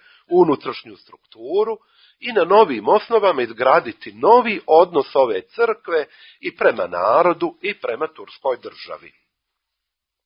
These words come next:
Tursko osvajanje srpskih zemalja u četrnaestom i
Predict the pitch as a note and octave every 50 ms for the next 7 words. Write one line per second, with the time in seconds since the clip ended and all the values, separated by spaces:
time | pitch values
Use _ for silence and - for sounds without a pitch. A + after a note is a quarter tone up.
0 | _ _ _ _ _ _ - - - - - _ _ - A3+ A#3+ A#3 A3+ - -
1 | A#3+ G3+ - - F3 D3 C#3 D3+ E3 E3+ E3 D3 B2 A#2 - - - - - -
2 | A#2+ G2+ F#2 G2 F2+ F2 F#2+ G#2+ B2 D3+ E3+ E3 A#2+ A2 G#2 - A3 - - D#3+
3 | D#3 D#3 B2+ G#2 - - G2 F2 F2+